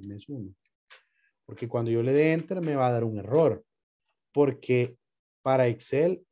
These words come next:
es incorrecto que usted escriba un rango con espacios. Por lo tanto, para simular el espacio tenemos que presionar, tenemos que meter un guión bajo, por ejemplo.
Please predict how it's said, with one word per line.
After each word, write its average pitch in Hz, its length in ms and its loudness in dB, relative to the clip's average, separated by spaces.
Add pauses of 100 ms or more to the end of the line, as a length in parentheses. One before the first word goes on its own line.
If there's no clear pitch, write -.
(120)
es 143 340 -4
incorrecto 156 760 -4
que 156 100 -8
usted 123 300 -6
escriba 131 720 -4
un 135 240 -6
rango 143 520 -4 (680)
con 113 200 -4
espacios. 104 720 -2
Por 113 140 -8
lo 123 140 -4
tanto, 135 360 -4
para 127 220 -2
simular 101 400 -8
el 101 100 -8
espacio 143 520 -6
tenemos 113 360 -10
que 131 140 -10
presionar, 131 560 -6 (460)
tenemos 104 340 -14
que 127 80 -10
meter 147 360 -4
un 127 160 -4
guión 98 260 -6
bajo, 120 320 -2 (100)
por 95 140 -16
ejemplo. 123 440 -6